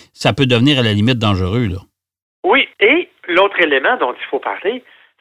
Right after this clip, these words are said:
Speaker 2: c'est qu'on parle d'une voiture de quarante-neuf mille dollars plus les frais. Ça fait cinquante et un mille piastres pour une auto comme celle-là, là.
Speaker 1: Non, non,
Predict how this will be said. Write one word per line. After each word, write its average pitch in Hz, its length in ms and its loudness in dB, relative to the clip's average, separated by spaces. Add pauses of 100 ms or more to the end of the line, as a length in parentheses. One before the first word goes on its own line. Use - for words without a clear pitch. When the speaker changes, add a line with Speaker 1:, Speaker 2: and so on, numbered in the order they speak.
Speaker 2:
c'est 202 100 0
qu'on 143 180 -2
parle 226 380 2
d'une 127 140 -10
voiture 170 560 -2
de 151 140 0 (100)
quarante-neuf 143 640 -2 (120)
mille 180 160 -2
dollars 135 540 0 (320)
plus 196 320 2
les 123 160 -10
frais. 190 360 -8 (1160)
Ça - 100 -2 (140)
fait 247 280 2
cinquante 214 420 -4
et 160 160 -4
un 190 80 -4
mille 131 180 -8
piastres 185 380 -4
pour 135 160 -14
une 131 100 -14
auto 127 220 -6
comme 120 240 -6
celle-là, 117 320 -2
là. 104 80 -8 (140)
Speaker 1:
Non, 107 220 -2 (360)
non, 92 120 -20